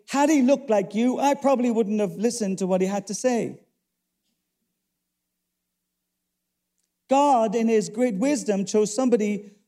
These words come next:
who I identified with to lead me into relationship with God. He's highly strategic. So I thought, "Well, what can we do?" And I was one day praying and asking God, and God said to me, "I,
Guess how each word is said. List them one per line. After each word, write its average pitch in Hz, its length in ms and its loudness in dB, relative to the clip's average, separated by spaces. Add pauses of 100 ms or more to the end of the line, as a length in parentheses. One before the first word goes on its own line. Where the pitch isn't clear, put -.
(140)
who 233 240 0
I 262 260 2
identified 220 920 -2
with 147 440 -4 (1600)
to 233 80 0
lead 208 280 2
me 208 180 0
into 214 480 -2 (120)
relationship 202 560 -2
with 196 160 -6
God. 233 440 -2 (800)
He's - 240 -4
highly 196 520 -2 (100)
strategic. - 840 -2 (1500)
So 262 180 0
I 254 100 4
thought, 214 300 -2
"Well, 220 140 0
what 220 220 -2
can 202 120 -4
we 214 100 -2
do?" 247 260 0
And 175 120 -2
I 170 120 0
was 160 260 -2
one 160 220 -2
day 175 160 0
praying 180 380 -4
and 151 100 0
asking 165 340 -6
God, 175 260 -2
and 170 140 -6
God 190 200 -2
said 190 200 -6
to 214 80 -6
me, 220 180 -2
"I, 220 100 -14